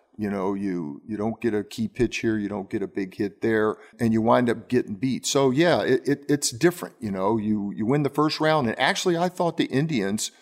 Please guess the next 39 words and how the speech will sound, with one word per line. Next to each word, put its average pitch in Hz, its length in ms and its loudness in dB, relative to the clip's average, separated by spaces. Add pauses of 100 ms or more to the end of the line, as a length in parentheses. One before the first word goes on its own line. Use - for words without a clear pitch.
(420)
had 127 140 4
a 107 60 4
really 120 380 4
a 101 80 2
good 113 240 0
pitching 131 260 0
staff, 87 460 -2 (160)
and 104 560 -2
I, 107 120 -2 (100)
I 113 60 4
thought 123 280 0
that 113 140 -4
they 117 100 4
were 113 140 2
gonna 107 340 0
possibly 127 580 -2
give 110 200 0
the 104 80 -4
Yankees 110 440 -2 (140)
a 113 40 -6
little 117 200 0
bit 107 180 -4
more 104 160 -4
trouble, 127 320 -2
but 90 220 -10
they 98 100 -2
didn't. 95 420 -4 (360)
But 110 160 -2
then 123 200 2
here 123 140 2
comes 117 320 0
Tampa 110 320 -2
Bay, 104 260 0
who's 98 260 -6 (120)
was 107 220 -4
their 98 140 -4
menace 98 500 -2
all 98 200 2
year, 101 420 2